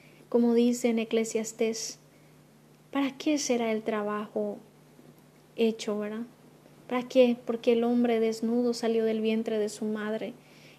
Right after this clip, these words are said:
y desnudo volverá a donde tiene que ir, ¿verdad? A la eternidad. Entonces, ¿para quién quedarán las riquezas amontonadas? Piensa en esto, medite en eso, no se afane.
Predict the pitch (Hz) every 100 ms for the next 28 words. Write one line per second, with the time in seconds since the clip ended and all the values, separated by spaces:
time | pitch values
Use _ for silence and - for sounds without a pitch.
0 | - 233 226 226 - - - - 226 226
1 | 226 220 226 226 214 220 208 202 202 202
2 | - - - - _ - _ - - -
3 | - - - - - 226 220 220 214 214
4 | 214 214 220 214 214 - 214 208 202 202
5 | - - - 208 202 202 202 202 202 202
6 | 208 202 202 202 190 196 - - - -
7 | _ _ - - - - - 226 208 220
8 | 220 214 220 220 - - - - - -
9 | - - 233 240 - 247 240 226 226 208
10 | 214 214 208 - 208 - 214 202 - 208
11 | 208 208 208 208 208 208 233 - - -
12 | - 254 269 262 247 220 220 - 214 220
13 | 220 220 247 254 226 214 214 226 233 254
14 | 269 247 - 214 208 208